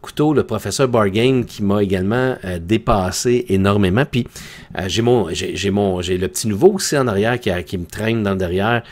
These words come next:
euh, la Société des jeux Martin Montreuil. Puis je vous dis tout ça là, en disant que c'est de la saine compétition.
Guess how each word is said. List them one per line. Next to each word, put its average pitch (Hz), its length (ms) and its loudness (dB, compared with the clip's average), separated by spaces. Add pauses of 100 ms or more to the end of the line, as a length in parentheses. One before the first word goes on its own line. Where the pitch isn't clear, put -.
(340)
euh, 87 240 0
la 87 140 0
Société 98 380 -2
des 98 180 4
jeux 107 140 2
Martin 104 320 -2
Montreuil. 104 540 0 (580)
Puis 113 120 -4
je 101 60 0
vous 113 60 -2
dis 123 120 -4
tout - 80 -6
ça 175 240 6
là, 143 280 8
en 104 160 0
disant 101 220 -2
que - 60 -8
c'est 95 100 -4
de 90 60 -4
la 92 100 -2
saine 127 300 0
compétition. 95 720 -2